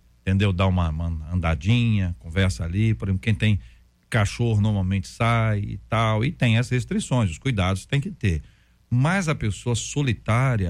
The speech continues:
ela, ela fica numa situação como, e que ficou medo. Tá? Supondo que você fosse, o, o prefeito tá dizendo que é, outras pessoas são do grupo de, de risco, ela não ficaria com medo?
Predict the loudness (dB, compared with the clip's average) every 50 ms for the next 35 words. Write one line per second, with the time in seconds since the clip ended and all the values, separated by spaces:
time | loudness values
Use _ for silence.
0 | -4 -4 -4 -2 -2 -2 -2 -2 0 0 0 0 -2 -2 -4 -2 0 0 2 2
1 | 0 0 0 -2 -2 0 0 -2 0 -2 -2 -2 -2 -2 -2 -4 -2 -2 -2 -2
2 | 0 0 2 2 2 2 2 0 -2 -6 -8 -10 -14 -18 _ _ _ _ _ _
3 | _ _ _ _ _ _ _ _ _ _ _ _ _ _ _ _ _ -4 -2 -2
4 | -2 -2 -2 -2 -2 0 0 0 0 0 -2 -2 -2 -2 -2 -2 -2 -2 -2 -4
5 | -4 -2 -2 -2 -2 -2 -2 -4 -6 -6 -4 -4 -4 -2 0 0 0 0 0 0
6 | -2 -2 -4 -6 -4 -4 -2 0 0 0 0 0 -2 -4 -4 -4 -2 0 0 0
7 | 0 -2 -4 -4 -2 -2 -2 -2 -2 -2 -4 -2 -2 -2 0 0 0 0 -2 -2
8 | -4 -2 -2 -2 0 0 2 2 2 2 0 -2 -4 -4 -2 0 0 0 -2 -2
9 | -2 -2 0 0 -2 -2 -4 -2 0 2 2 2 0 -2 -6